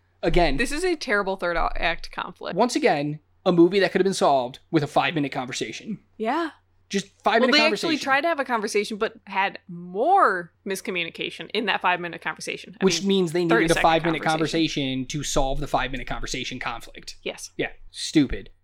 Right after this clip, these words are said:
Speaker 1: But they fight. She goes off to Lord Farquaad. He goes off to his swamp. She's gonna go marry Lord Farquaad because that's what she thinks is gonna get, you know, her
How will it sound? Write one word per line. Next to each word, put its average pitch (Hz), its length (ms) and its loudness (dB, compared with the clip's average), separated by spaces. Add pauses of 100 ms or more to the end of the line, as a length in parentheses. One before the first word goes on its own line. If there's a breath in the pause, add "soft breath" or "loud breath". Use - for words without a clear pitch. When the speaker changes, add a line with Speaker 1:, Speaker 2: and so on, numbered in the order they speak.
Speaker 1:
But 180 120 2
they 196 140 4
fight. 175 420 2
She - 180 -2
goes 180 220 2
off 160 180 2
to 165 80 -2
Lord 156 240 0
Farquaad. 135 560 -2
He 147 140 -2
goes 151 180 2
off 139 220 -2
to 139 120 -2
his 127 100 -4
swamp. 131 420 0 (140)
She's 196 260 2
gonna 185 140 6
go 180 100 6
marry 160 500 2
Lord 165 220 2
Farquaad 139 500 0
because 127 600 -6
that's 131 200 -4
what 139 120 -4
she 139 140 -6
thinks 131 240 -6
is - 40 -6
gonna 131 220 -6
get, 127 280 -6
you 139 100 -8
know, 113 200 -10 (140)
her 139 340 0